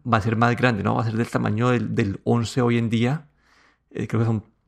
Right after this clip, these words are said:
cero punto tres pulgadas más grande, eh, de pantalla. Entonces,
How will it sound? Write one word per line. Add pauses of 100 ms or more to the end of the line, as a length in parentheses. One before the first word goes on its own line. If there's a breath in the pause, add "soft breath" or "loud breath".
(120)
cero
punto
tres
pulgadas
más
grande,
eh,
de
pantalla. (1500 soft breath)
Entonces,